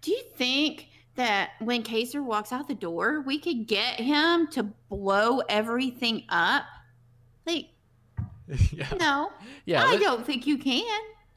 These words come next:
Speaker 2: Yeah, it was, it was Bailey
Speaker 1: You
Speaker 2: and
Speaker 1: could
Speaker 2: Davon,
Speaker 1: ask,
Speaker 2: right,
Speaker 1: but
Speaker 2: that were talking to Kaser and were like, "Can you, uh, blow up Danny's game on your way out, possibly?" And he was like, "Maybe."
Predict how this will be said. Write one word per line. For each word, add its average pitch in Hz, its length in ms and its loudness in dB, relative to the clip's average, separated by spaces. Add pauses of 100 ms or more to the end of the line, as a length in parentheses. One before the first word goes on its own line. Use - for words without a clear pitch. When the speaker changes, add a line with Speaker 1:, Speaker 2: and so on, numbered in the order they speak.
(180)
Speaker 2:
Yeah, 110 200 -4 (200)
it 160 120 -4
was, 170 180 0
it 175 100 -6
was 175 160 0
Bailey 226 260 4
Speaker 1:
You 262 80 6
Speaker 2:
and 175 100 0
Speaker 1:
could - 80 4
Speaker 2:
Davon, 147 400 4
Speaker 1:
ask, 117 80 -6
Speaker 2:
right, 113 240 -4
Speaker 1:
but - 100 -12
Speaker 2:
that 131 140 0
were 127 80 0
talking 131 260 -2
to 117 60 -6
Kaser 120 260 -4
and 131 60 -8
were 120 80 -6
like, 113 140 -6
"Can 135 140 -8
you, 202 260 -4
uh, 170 260 4
blow 147 220 -2
up 139 100 -4
Danny's 135 380 -6
game 147 360 -6
on 147 100 -8
your 147 120 -6
way 147 180 -4
out, 147 240 -8
possibly?" 151 640 -4
And 135 140 -4
he 143 60 -4
was 131 120 -6
like, 123 180 -4 (540)
"Maybe." 120 420 -4